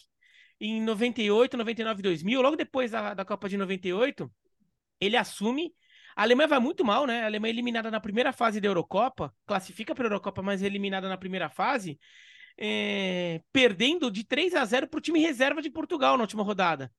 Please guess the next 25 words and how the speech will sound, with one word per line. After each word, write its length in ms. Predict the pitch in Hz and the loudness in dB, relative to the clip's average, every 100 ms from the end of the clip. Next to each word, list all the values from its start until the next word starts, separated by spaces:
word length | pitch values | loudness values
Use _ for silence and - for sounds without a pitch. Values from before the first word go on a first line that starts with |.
| - | -8
né? 120 | 196 | -6
Portugal 400 | 240 208 233 233 | -4 -4 0 0
já 120 | 247 | 0
classificado, 600 | 285 349 - 196 233 277 | -2 -4 -6 0 0 2
bota 220 | 226 294 | 0 0
o 40 | 320 | 0
time 160 | 294 | 0
reserva, 420 | 247 196 220 269 311 - - - - | 0 2 0 0 -4 -8 -20 -20 -4
daí 100 | 262 | 0
o 40 | |
Sérgio 260 | 277 320 359 | 4 2 2
Conceição, 560 | 381 302 285 - 330 294 | -2 -2 0 0 -2 -2
atual 220 | 277 240 | -6 -4
técnico 360 | 233 240 247 247 | -2 -4 -4 -4
do 100 | 214 | -4
Porto, 300 | - 269 285 | -2 -2 0
faz 200 | 294 285 | 0 0
três 240 | 294 330 | 0 0
gols. 380 | 247 208 165 - _ - - - - - | 4 4 4 -4 _ -20 -20 -20 -20 -18
É, 340 | - 220 208 208 | -10 -6 -4 -4
e 200 | 240 262 | -2 -2
o 240 | 254 262 | 0 0
Riebeck 360 | 214 294 330 - | 0 0 0 -2
se 240 | - 349 | -2 0
demite, 640 | 370 359 294 220 - 143 | 2 2 2 -2 -8 -10